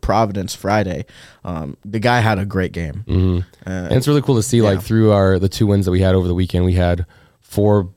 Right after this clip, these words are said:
Speaker 2: guys scoring double figures on Friday and five guys in double figures on Saturday.
Speaker 1: exciting.
Speaker 2: So the, the scoring's all around, which is really exciting.
Speaker 1: Oh, yeah.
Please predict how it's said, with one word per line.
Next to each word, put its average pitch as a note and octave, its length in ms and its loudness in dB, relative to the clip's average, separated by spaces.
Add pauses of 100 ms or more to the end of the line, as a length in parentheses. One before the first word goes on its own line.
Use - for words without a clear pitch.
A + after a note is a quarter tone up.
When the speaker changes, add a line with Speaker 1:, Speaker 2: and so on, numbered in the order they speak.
Speaker 2:
guys F#2+ 240 0
scoring F#2 240 0
double F2+ 220 0
figures F2 340 -2
on D#2+ 240 -2
Friday E2+ 460 0
and D#2+ 120 -2
five F#2 380 -2
guys E2+ 260 -4
in F2+ 60 -2
double E2 180 -4
figures E2 360 -4
on C#2+ 180 -6
Saturday. F2 380 -2
Speaker 1:
exciting. F#2+ 260 -2
Speaker 2:
So E2+ 480 -2
the, F2 380 0
the F2 80 -4
scoring's A2 320 2
all F#2+ 100 2
around, F2 260 2
which E2+ 140 -2
is E2 100 -2
really D#2 240 -2
exciting. C#2 540 -4
Speaker 1:
Oh, G2 80 -2
yeah. F2 220 -4